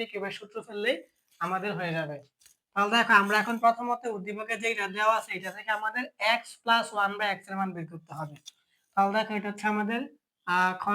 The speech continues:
নাম্বারটা দেওয়া আছে কি আমাদের, x to the power eight, আহ, minus two into x to the power four, আহ, plus one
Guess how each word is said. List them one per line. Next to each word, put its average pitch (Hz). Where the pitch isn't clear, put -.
নাম্বারটা 190
দেওয়া 196
আছে 190
কি 202
আমাদের, 208
x -
to 202
the 208
power 208
eight, 254
আহ, 180
minus 202
two 214
into 220
x -
to -
the 208
power 208
four, 214
আহ, 180
plus 190
one 165